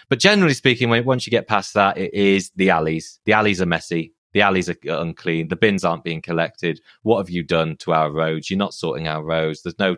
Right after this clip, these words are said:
no money for potholes. There's no money for everything. It's always the basics. Is it Maslow's hierarchy of needs? Yeah, it's, it's, you know, once you sort out the basics, the rest will follow through. It's always been that. You know, don't,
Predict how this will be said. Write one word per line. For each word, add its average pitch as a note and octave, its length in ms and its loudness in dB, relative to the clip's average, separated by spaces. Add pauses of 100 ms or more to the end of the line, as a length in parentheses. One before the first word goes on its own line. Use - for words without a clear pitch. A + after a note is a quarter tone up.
no G2+ 140 -4
money D#2+ 200 -6
for - 100 -20
potholes. D#2 460 -4
There's E2 120 -16
no F#2 120 -4
money D2 200 -14
for - 140 -14
everything. C#2+ 340 -14 (220)
It's D3+ 140 -2
always A#3 260 4
the F#3+ 80 -8
basics. F3 580 -2 (220)
Is E3+ 140 0
it E3+ 120 2
Maslow's F3 460 2
hierarchy D#3 560 2
of C#3 100 -2
needs? F3+ 480 0 (200)
Yeah, E3+ 300 2
it's, D3 240 -8
it's, C#3 300 -4 (220)
you D#3 80 4
know, C#3+ 80 6
once D3 200 4
you - 60 -2
sort C#3+ 320 2
out C3 140 4
the A#2+ 80 -2
basics, B2+ 440 0
the A#2+ 80 -2
rest A#2 300 0
will A#2+ 60 2
follow A#2 280 2
through. G#2 180 -2
It's - 140 -10 (180)
always C#3+ 600 4
been E2+ 260 0
that. D2+ 200 -6
You A2+ 80 0
know, B2 80 4
don't, D3 260 0